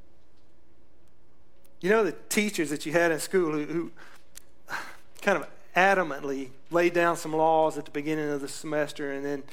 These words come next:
maybe you kind of ask around the people who had had them before, and then you realized,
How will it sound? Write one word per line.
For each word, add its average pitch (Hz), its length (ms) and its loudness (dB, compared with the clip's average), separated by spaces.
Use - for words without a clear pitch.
maybe 175 200 4
you 175 140 -4
kind 185 180 6
of 156 60 6
ask 175 280 6
around 170 300 4
the 156 60 -2
people 175 260 -2
who 165 60 2
had 156 80 0
had 160 180 6
them 156 100 -2
before, 170 540 0
and 151 120 -2
then 170 120 0
you 165 120 -4
realized, 165 720 6